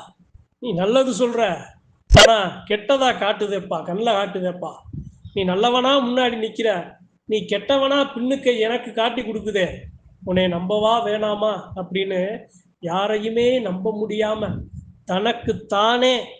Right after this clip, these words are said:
மனசுக்குள்ள வெம்பி வெம்பி புலம்பி பல நூறு கேள்விகளுக்கு பதிலை தேடுற அந்த நிலைதான் ஏழாவது தடுமாற்றம். சரிங்க, எட்டாவது தடுமாற்றம் என்ன? சாமி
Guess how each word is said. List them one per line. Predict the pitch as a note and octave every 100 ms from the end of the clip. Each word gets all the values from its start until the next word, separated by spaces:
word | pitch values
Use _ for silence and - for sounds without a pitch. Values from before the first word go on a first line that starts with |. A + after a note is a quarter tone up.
| - _ _
மனசுக்குள்ள | F3+ G#3+ B3 - G#3+ - A3 G#3+ F3
வெம்பி | G3+ A#3 A#3+ A3
வெம்பி | G3 A3+ A#3 G#3+ F#3+
புலம்பி | - G3 A#3 B3+ C4 A#3+ A#3 -
பல | G3 A3
நூறு | A3 G#3+ G3
கேள்விகளுக்கு | F#3 A3 B3 A#3 G#3+ G#3 F#3+ F#3+
பதிலை | F3 F#3 A3 A3+
தேடுற | A3 G3 F#3+ F3 A#3+ G#3+ F3 - - _
அந்த | - F#3+ F#3+ F3+
நிலைதான் | F3+ F#3 G#3 A3+ B3 F3+ - - - - - - _ - F3+ F#3
ஏழாவது | G3+ G3 F#3+ F#3+ G3
தடுமாற்றம். | F#3 F3+ F3 E3+ - - - - _ _ - - -
சரிங்க, | - A3 A3 E3 - - _
எட்டாவது | - G#3 C4 C4 B3+ B3+
தடுமாற்றம் | A3+ A3 G#3+ G#3+ G3
என்ன? | G3 F#3+ F#3 - -
சாமி | - F#3 G3+ A3 G#3